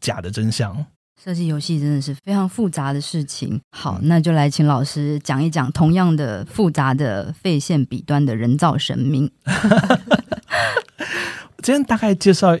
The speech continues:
Speaker 1: 一下这个故事的开场，大家就知道它是一个很闹的故事。<laughs> 好，这故事的开场是主角他收到了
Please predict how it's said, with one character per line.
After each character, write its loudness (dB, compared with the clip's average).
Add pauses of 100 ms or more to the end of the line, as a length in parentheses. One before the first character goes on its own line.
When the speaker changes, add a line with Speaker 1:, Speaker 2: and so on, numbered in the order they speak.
(100)
Speaker 1:
一 2
下 8
这 2
个 6
故 6
事 6
的 4
开 4
场， 2
大 4
家 4
就 8
知 2
道 6
它 4
是 0
一 4
个 2
很 2
闹 6
的 4
故 6
事。 -2 (460)
<laughs> -10
好， 4
这 6
故 6
事 8
的 10
开 4
场 4
是 4
主 6
角 8
他 8
收 6
到 6
了 4